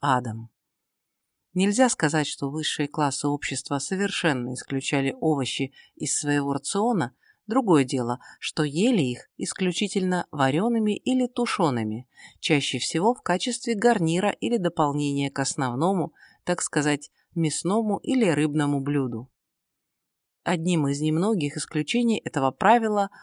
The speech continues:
было так называемое паре, среднефранцузское пуре, овощное рагу из тушёной капусты с корнеплодами, о котором мы несколько позднее поговорим более предметно.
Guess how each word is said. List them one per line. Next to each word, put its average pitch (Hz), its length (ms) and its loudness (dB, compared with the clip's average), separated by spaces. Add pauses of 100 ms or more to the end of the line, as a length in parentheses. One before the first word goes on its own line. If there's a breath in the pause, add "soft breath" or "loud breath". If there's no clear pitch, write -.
(140 loud breath)
было 226 300 4
так - 220 -4
называемое 160 880 2 (240 soft breath)
паре, 156 500 4 (720)
среднефранцузское 180 1300 0
пуре, 170 520 2 (500)
овощное 165 600 4
рагу 156 340 2
из - 200 -6
тушёной 156 420 0
капусты - 540 -4
с - 80 -6
корнеплодами, 156 920 0 (240 loud breath)
о 147 120 -2
котором 170 460 0
мы 139 100 -2
несколько 135 500 -4
позднее 151 560 0 (300 loud breath)
поговорим 208 540 4
более 156 360 2
предметно. 139 800 -2